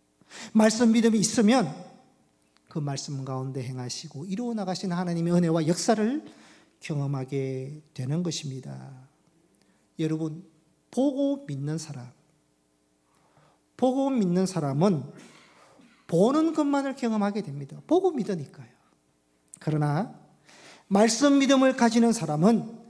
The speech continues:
말씀의 세계, 영적 세계를 보고 경험하게 되는 것입니다.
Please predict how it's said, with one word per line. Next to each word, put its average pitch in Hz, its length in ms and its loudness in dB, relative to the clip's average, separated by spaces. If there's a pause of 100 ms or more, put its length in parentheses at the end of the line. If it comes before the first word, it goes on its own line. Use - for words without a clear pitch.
(300)
말씀의 240 520 4
세계, 180 500 -2 (360)
영적 330 400 4
세계를 254 420 2
보고 269 260 2
경험하게 294 500 2
되는 143 200 -4
것입니다. - 460 -10